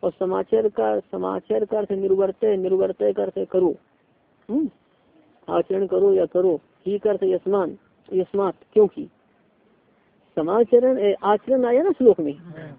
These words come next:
आचरण का अर्थ करते हैं भाष्यकार समाचरण, मतलब ठीक से आचरण करते हुए। आचरण का क्या अर्थ करते हैं? समाचरण। और श्लोक में कर्म आया है ना,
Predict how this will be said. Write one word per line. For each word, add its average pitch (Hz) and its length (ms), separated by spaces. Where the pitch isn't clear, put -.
आचरण 214 440
का 226 140
अर्थ 214 220
करते 208 240
हैं 214 100
भाष्यकार 190 460
समाचरण, 160 500
मतलब - 800
ठीक 262 140
से 254 120
आचरण 202 280
करते - 300
हुए। - 260
आचरण 208 360
का 220 80
क्या 247 160
अर्थ 269 100
करते 196 280
हैं? 170 160
समाचरण। 180 520
और 208 280
श्लोक 220 440
में 247 200
कर्म 262 280
आया 262 180
है 247 120
ना, 359 140